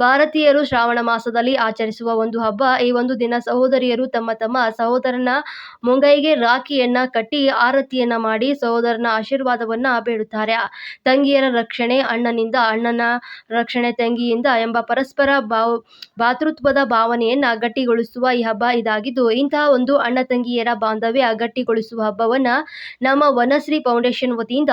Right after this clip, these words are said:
ವಿನೂತನವಾಗಿ ಗಿಡ ಮರಗಳನ್ನ ಉಳಿಸಲು ಅಣ್ಣ ತಂಗಿಯರಂತೆ ಗಿಡ ಮರಗಳ ರಕ್ಷಣೆ ಮಾಡಬೇಕು ಎಂಬ ಉದ್ದೇಶದಿಂದಾಗಿ ಗಿಡ ಮರಗಳ ರಕ್ಷಣೆಯ ಮಹತ್ವದ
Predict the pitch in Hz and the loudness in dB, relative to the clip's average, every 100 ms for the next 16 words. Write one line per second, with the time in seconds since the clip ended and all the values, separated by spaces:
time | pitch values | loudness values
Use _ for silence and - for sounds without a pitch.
0 | 214 220 262 302 311 285 247 233 277 226 | 0 0 0 0 0 0 0 0 -2 -2
1 | 233 233 226 226 226 226 233 220 226 226 | -2 -2 -2 -2 0 -2 0 0 0 -2
2 | 233 294 339 - - - 262 311 311 247 | 0 0 -2 -8 -12 -2 0 2 0 0
3 | 254 254 247 240 269 233 233 233 233 226 | 0 0 0 0 0 0 -2 -2 -2 0
4 | 226 220 220 220 233 226 220 214 220 226 | 0 0 -2 -4 -4 -2 -2 -2 -4 -2
5 | 220 262 233 214 202 247 240 247 233 220 | -2 0 0 -2 -2 -4 -4 -6 -4 -2
6 | 214 254 220 220 220 220 208 220 233 240 | -4 -4 -4 -4 -4 -4 -2 -2 -2 -6
7 | - - - 240 277 302 294 285 247 233 | -16 -12 -4 0 0 0 0 2 2 -2
8 | 240 240 | -2 -4